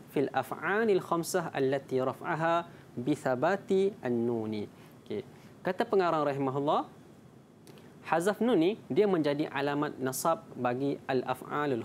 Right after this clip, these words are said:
khamsah. Okey, maksudnya kalau kita jumpa af'alul khamsah dalam ayat pada kedudukan yang mansub, mansubnya dengan hazaf nun. Baik. Okey, apa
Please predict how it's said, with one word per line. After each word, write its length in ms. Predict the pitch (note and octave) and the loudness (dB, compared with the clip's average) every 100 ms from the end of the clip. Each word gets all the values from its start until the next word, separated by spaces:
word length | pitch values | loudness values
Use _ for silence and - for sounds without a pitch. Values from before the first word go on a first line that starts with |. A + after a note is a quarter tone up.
| - | -6
khamsah. 320 | A2 - - - - - - - | -6 -6 -12 -14 -20 -20 -20 -14
Okey, 160 | - G#2+ | -10 -6
maksudnya 560 | A2 C3+ - E3+ D#3+ C#3 | -4 -4 -2 2 2 2
kalau 320 | - C#3+ D3+ | 2 2 0
kita 400 | C#3+ - C3+ A#2+ | -4 0 0 2
jumpa 480 | D#3+ G#3 - E3+ - | 2 2 2 2 2
af'alul 540 | C3 B2+ C#3+ E3+ E3+ C3+ | -4 -2 0 2 2 0
khamsah 320 | D#3+ C#3+ C#3+ | -2 0 0
dalam 240 | C3 A#2 - | 0 0 0
ayat 320 | D#3 E3 E3 - | 0 0 -2 -4
pada 160 | B2+ C3 - | -2 -2 -2
kedudukan 400 | A#3 A3+ G3+ F3 | -2 2 0 2
yang 240 | C#3+ B2+ | 2 2
mansub, 400 | B2+ C#3 - C4 - - - - - - - | 0 0 0 0 -2 -16 -20 -20 -20 -20 -4
mansubnya 640 | A#2 A#2 - D#3 E3 F#3+ | -2 0 0 2 4 4
dengan 320 | D3+ C#3+ A3 D4 - - | 2 0 0 -4 -12 -6
hazaf 400 | A2+ A#2+ F3+ - | -2 0 -2 -2
nun. 400 | A#2 A2 G#2+ G#2 - - - - | -4 -2 -4 -6 -10 -20 -20 -12
Baik. 240 | - A2+ - - - - - - - - | -4 -2 -2 -8 -20 -20 -20 -20 -20 -14
Okey, 240 | A#2 A2 A2+ - - - | -8 -6 -8 -16 -8 -4
apa 240 | G#3+ - | 0 2